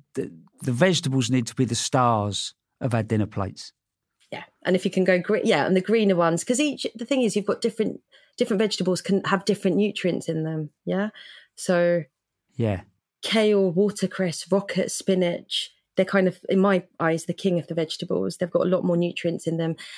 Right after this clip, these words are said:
Speaker 2: They've also got chlorophyll, the pigment that the green leaves contain, which is
Speaker 1: Right.
Speaker 2: similar to the structure of our magnesium in our cells. Yeah.
Speaker 1: Ah, right. 'Cause that's interesting, 'cause everything you've listed grows above the ground.
Speaker 2: Yeah.
Speaker 1: So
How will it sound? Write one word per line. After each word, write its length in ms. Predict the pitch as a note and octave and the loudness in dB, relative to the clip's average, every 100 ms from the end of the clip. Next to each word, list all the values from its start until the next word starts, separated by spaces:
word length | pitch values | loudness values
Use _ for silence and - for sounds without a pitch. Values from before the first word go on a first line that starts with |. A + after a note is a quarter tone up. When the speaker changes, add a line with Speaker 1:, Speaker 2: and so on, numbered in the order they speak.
| - - - | -18 -10 -2
Speaker 2:
They've 140 | F#3 | 2
also 200 | A3 F#3+ | 2 2
got 160 | - - | 0 -2
chlorophyll, 720 | - G3+ G3 - E3+ D3+ D#3 _ | 0 2 2 0 -2 -2 -4 _
the 60 | - | -8
pigment 420 | - F3 E3+ E3 | -2 2 2 2
that 160 | D#3+ - - - | -2 -6 -14 -6
the 80 | E3+ | 0
green 280 | F#3+ F3+ F3 | 2 2 2
leaves 240 | F#3+ - | 0 -2
contain, 320 | F3 D#3+ D#3+ | -4 -4 -4
which 160 | E3+ A3+ | -2 0
is 80 | G#3+ | 0
Speaker 1:
Right. 80 | |
Speaker 2:
similar 260 | - F#3 F3+ | 2 2 2
to 120 | - | 0
the 80 | F3 | -4
structure 540 | - - - - - F3 | -2 -2 -4 -4 -2 -2
of 280 | - D#3+ - | -2 -4 -2
our 220 | F3 E3+ - _ _ | 0 0 -2 _ _
magnesium 520 | F3 F3 F3+ E3+ F3 | -2 2 2 2 -2
in 100 | E3+ | -2
our 100 | E3+ | -4
cells. 640 | D#3 - F3 F3 F3 - - - | -6 -4 -4 -2 -4 -8 -16 -8
Yeah. 280 | F#3 F3 E3 _ _ - | -6 -6 -8 _ _ -8
Speaker 1:
Ah, 600 | G2+ G2+ A2 A2+ G#2+ G2+ | -6 -4 -4 -6 -8 -8
right. 280 | A2 A#2 - | -4 -4 -6
'Cause 140 | - | -4
that's 200 | C#3+ D#3+ | -2 0
interesting, 420 | E3+ D#3 C3 - A2 | 0 0 -2 -2 -4
'cause 140 | B2+ | 0
everything 320 | D#3 D3+ D3 | 2 2 2
you've 200 | C3 C3 | 2 2
listed 380 | C3+ C#3+ - A2+ | 0 0 -2 -2
grows 340 | B2 A#2+ A2+ - | 2 2 0 -4
above 440 | - A2 - B2 - | -6 -2 2 2 0
the 100 | A2 | -2
ground. 600 | B2 A#2+ G#2 - - - _ - - - - | 0 0 0 -6 -12 -14 _ -20 -20 -14 2
Speaker 2:
Yeah. 160 | G3+ | 4
Speaker 1:
So 260 | D#3 C3+ C3+ | 6 4 2